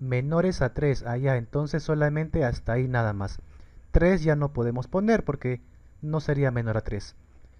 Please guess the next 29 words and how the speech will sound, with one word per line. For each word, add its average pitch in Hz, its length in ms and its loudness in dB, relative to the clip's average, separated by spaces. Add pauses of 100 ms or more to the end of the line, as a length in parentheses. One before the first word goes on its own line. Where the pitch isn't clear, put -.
(140)
Solamente 160 560 0
un 160 100 -2
número 156 260 2
tenemos 110 400 -4
entonces. 98 520 -10 (540)
Ahora 117 260 -2
sí, 240 260 0 (520)
vamos 123 320 -2
a 151 60 4
reemplazar 165 600 2
por 160 140 0
acá. 135 280 -2 (680)
¿Dónde? 143 440 0
Justo - 460 -4
aquí, 135 300 -4 (460)
en 147 180 -4
el 156 160 2
X 180 260 0
que - 100 -2
aparece 131 380 0
por 127 160 0
acá. 120 300 0 (420)
O 113 80 -10
sea, 135 180 -2
va 143 100 2
a 139 40 0
ser 139 240 0
cinco 185 500 -2
por 190 360 0